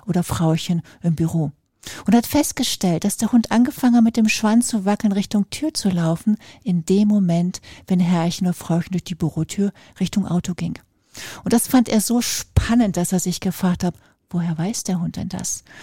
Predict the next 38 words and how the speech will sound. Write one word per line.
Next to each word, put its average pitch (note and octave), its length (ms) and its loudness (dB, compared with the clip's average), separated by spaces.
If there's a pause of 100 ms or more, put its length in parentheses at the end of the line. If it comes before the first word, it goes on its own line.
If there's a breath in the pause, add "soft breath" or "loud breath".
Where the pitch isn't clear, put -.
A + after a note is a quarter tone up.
(160 loud breath)
Und A#3+ 120 4
er C4+ 100 4
kam A#3 340 2
so - 100 0
auf - 160 -2
die G3 140 -2
morphischen F3+ 640 0
und F3 80 0
morphogenetischen E3+ 1120 -2
Felder. D#3+ 420 -4 (500 loud breath)
Morphogenetik A3+ 920 2 (160 soft breath)
bedeutet F3 440 0
formgebend. F#3 1080 0 (360 loud breath)
Und G#3+ 100 2
er, - 220 2 (180)
er A#3+ 180 2
war A#3 140 4
auch - 60 -14
einer A3 160 4
der G#3 160 0 (120)
ersten, B3 360 -2
der F#3 100 0
erkannt C4 400 -2
hat, E3+ 160 -2
dass F#3 180 0
die - 200 -6
Info, C4+ 520 -4 (280 loud breath)
aus, - 180 0
dass A3+ 160 0
zum A#3+ 160 2
Beispiel A#3+ 240 2
aus - 100 -2
einer A#3 80 2
kleinen B3+ 520 0
Eiche C4+ 380 0
ein F#3+ 80 4
Riesenbaum G3+ 760 0
wird, E3 220 -2